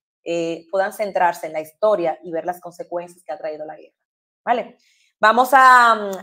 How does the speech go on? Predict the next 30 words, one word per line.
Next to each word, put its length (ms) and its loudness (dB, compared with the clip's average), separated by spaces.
a 220 2
comenzar 460 0
con 160 -6
el 80 -8
primer 240 -6
anexo 500 -8
que 80 -6
vamos 160 -6
a 60 -4
tener 260 -4
en 120 -10
el 80 -14
día 160 0
de 100 2
hoy 240 -2
y, 380 -6
eh, 1120 -4
entender 580 -8
primeramente 640 -8
cuál 240 2
es 100 -10
ese 220 -10
primer 240 -10
anexo, 400 -18
qué 60 -18
es 80 -20
lo 120 -6
que 80 -14
nos 180 -14
dice. 380 -20